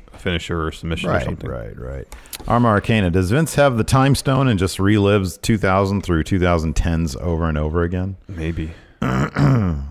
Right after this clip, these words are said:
Speaker 2: Oh, dear. Lil Eris says, "Pat McAfee is twenty-four seven champ, yay or nay?"
Speaker 1: Mm-mm.
Speaker 2: Nay. Hard nay.
Speaker 1: Uh, Dom L, day since last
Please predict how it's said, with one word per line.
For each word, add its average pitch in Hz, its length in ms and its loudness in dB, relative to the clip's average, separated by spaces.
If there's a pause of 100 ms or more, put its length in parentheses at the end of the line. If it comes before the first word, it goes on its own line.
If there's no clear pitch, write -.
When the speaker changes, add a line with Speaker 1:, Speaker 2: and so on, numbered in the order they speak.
Speaker 2:
Oh, 87 360 2
dear. 65 340 -6 (480)
Lil 104 240 4
Eris 95 340 4
says, 78 200 0
"Pat 101 320 2
McAfee 92 420 0
is 82 120 0
twenty-four 90 480 0
seven 82 260 0
champ, 87 340 0
yay 80 180 4
or 78 120 2
nay?" 69 300 -2 (220)
Speaker 1:
Mm-mm. 90 300 -14 (100)
Speaker 2:
Nay. 62 640 -2 (460)
Hard 73 240 -2
nay. 64 320 -2 (180)
Speaker 1:
Uh, 87 220 0
Dom 101 400 2
L, 104 340 4
day 101 240 4
since 107 300 -4
last 95 320 0